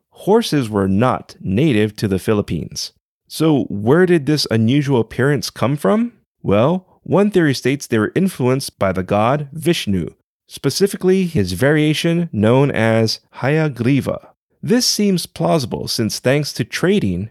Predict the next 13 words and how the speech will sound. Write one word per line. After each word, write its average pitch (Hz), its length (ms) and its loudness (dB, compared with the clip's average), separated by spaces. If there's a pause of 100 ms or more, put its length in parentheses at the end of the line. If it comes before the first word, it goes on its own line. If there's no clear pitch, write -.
(120)
Hinduism 170 580 2
was 120 140 0
spread 123 320 0
throughout 107 360 0
this 180 140 2
part 107 300 -2
of 87 160 -6
Asia 113 480 0 (320)
at 120 80 0
around 185 500 2
two 190 240 0
hundred 107 640 -2 (120)
Common 87 440 -2